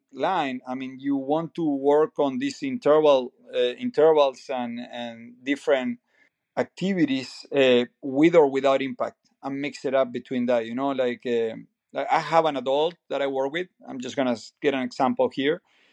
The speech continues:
but that has been working with me for the last two years and a half, and he's been exposed to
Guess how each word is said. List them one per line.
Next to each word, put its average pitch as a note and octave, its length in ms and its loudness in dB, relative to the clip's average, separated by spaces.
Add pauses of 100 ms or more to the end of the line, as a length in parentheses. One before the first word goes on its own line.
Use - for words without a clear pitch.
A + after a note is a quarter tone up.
(240)
but C3 240 6
that B2+ 180 -2
has C3+ 180 -6
been C#3+ 180 -2
working C#3 340 -2
with B2+ 100 -4
me C3+ 160 -4
for C3+ 220 -4
the B2 80 -2
last B2+ 340 -2
two C#3+ 140 -2
years C3+ 240 -2
and A#2+ 80 -4
a A#2 40 -4
half, B2+ 300 0
and B2+ 160 -6
he's D3 200 -10
been D3 120 -4
exposed B2+ 640 -2
to B2 240 -4